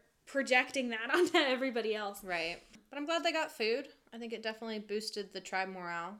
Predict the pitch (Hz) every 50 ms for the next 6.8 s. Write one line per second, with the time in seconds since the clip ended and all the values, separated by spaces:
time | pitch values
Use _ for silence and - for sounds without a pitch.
0 | - _ - 247 240 226 233 226 214 214 233 226 - 247 247 262 254 277 269 269
1 | 269 285 269 269 262 262 262 262 262 - - - _ _ _ _ - 220 208 220
2 | 233 247 285 320 349 370 359 - - 254 240 240 240 226 226 226 233 247 - 240
3 | 233 226 240 247 277 349 381 392 320 302 269 247 220 - - - - 202 196 202
4 | 220 285 277 - - - - - - - _ _ - 214 196 - - - - -
5 | - _ _ _ _ _ _ _ _ _ _ _ _ _ _ _ _ _ _ _
6 | _ _ _ _ _ - - 220 214 214 214 208 202 196 196 190